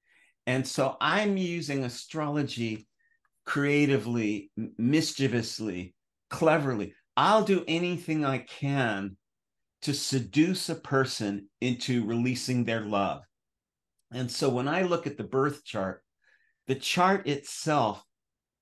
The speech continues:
is much less important to me than it is to most astrologers. I'm not gonna forever talk about Venus in Leo, quincunx, uh, Mars in Capricorn. I, I, I,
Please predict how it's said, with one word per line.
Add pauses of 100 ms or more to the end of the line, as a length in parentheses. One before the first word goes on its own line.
is
much
less
important
to
me
than
it
is
to (220)
most
astrologers. (1160)
I'm
not
gonna
forever (300)
talk
about (440)
Venus (200)
in
Leo,
quincunx, (420)
uh,
Mars
in
Capricorn.
I,
I,
I,